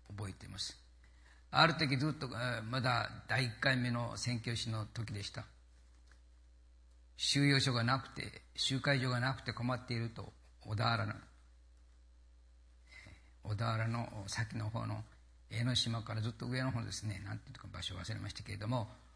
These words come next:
そこで青年たちが集会を開いて、私は招いてくれました。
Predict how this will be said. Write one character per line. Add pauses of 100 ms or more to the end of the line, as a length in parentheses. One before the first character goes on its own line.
(420)
そ
こ
で (160)
青
年
た
ち
が
集
会
を
開
い
て、
私
は
招
い
て
く
れ
ま
し
た。